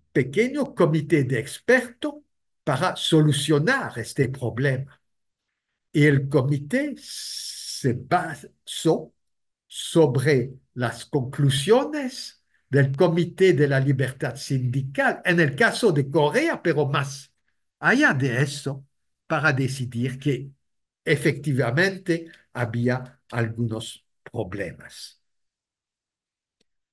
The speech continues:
También se sirve de la cooperación técnica de la O I T para, eh, superar estas dificultades. Podría dar ejemplos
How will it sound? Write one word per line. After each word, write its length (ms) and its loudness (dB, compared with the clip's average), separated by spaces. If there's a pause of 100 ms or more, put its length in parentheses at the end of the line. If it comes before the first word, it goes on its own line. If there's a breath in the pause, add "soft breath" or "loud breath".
(1200)
También 800 0
se 260 -2
sirve 760 0 (520 soft breath)
de 180 4
la 180 2
cooperación 720 4
técnica 600 0
de 160 -2
la 120 0
O 80 -2
I 100 -6
T 280 -8 (380)
para, 480 -2 (460)
eh, 360 -2
superar 800 2
estas 360 -8
dificultades. 880 -2
Podría 600 -2 (240 loud breath)
dar 460 0
ejemplos 800 0